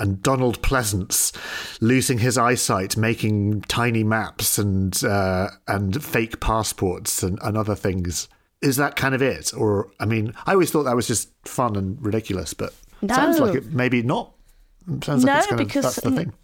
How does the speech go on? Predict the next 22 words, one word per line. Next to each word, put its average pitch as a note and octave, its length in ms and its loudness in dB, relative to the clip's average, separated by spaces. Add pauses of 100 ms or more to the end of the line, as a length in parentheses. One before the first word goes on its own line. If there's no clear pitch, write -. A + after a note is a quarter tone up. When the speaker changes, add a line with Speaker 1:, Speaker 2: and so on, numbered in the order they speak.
(240)
Speaker 2:
now D4 360 4
the C4+ 100 0
camp D4 380 2
histories G#3+ 720 -2
for - 160 -6
each D4 320 0
of A3+ 100 0
the A3 80 -4
camps, - 520 -2
yes, A#3+ 260 0
for A3+ 120 -4
Stalag G#3+ 500 0
Luft G3+ 240 -4
three, A3+ 220 0
which G3 160 -2
of - 80 -4
course G#3 260 -2
was F#3+ 120 -2
they F#3 120 0
tunnelled G3 420 0
out F3 280 2
of, F3+ 320 -4